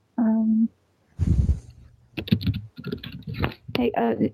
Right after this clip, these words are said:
no. Okay, thank you, Steph. That gave me something to think about.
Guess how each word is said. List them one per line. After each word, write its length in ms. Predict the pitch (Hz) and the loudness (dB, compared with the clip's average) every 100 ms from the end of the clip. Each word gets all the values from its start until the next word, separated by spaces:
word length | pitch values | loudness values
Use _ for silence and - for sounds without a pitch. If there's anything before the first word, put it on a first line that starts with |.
| _ _ | _ _
no. 240 | 220 208 208 _ _ _ _ | 0 0 0 _ _ _ _
Okay, 300 | 233 226 - - | 0 2 -2 0
thank 200 | 247 254 | 0 2
you, 100 | 233 | 0
Steph. 280 | - 202 - | 2 0 2
That 180 | 214 - - | 0 0 0
gave 180 | 214 214 | 2 4
me 120 | 214 | 2
something 380 | 208 202 214 190 | 2 2 2 2
to 60 | |
think 280 | 196 202 202 | 2 2 2
about. 240 | 208 - | 2 0